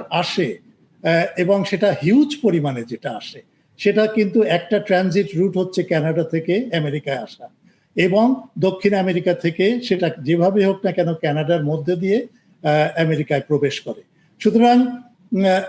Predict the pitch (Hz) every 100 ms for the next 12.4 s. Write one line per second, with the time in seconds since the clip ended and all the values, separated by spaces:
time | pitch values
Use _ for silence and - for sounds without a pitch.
0 | - 208 202 233 240 240 208 233 247 240
1 | 185 220 - 165 123 165 196 175 208 202
2 | - _ 160 151 156 190 196 160 196 202
3 | 233 226 220 160 135 135 131 - 190 190
4 | 226 226 233 156 120 - _ _ _ -
5 | 196 180 165 180 202 226 233 - 233 240
6 | - _ - 175 214 208 233 233 233 240
7 | 277 - _ _ _ 175 175 160 123 214
8 | 240 277 233 - - - _ _ _ 208
9 | 233 254 240 - _ 220 208 170 240 240
10 | 247 247 277 - _ _ _ - 196 233
11 | 220 233 240 254 247 226 220 262 - -
12 | 240 233 240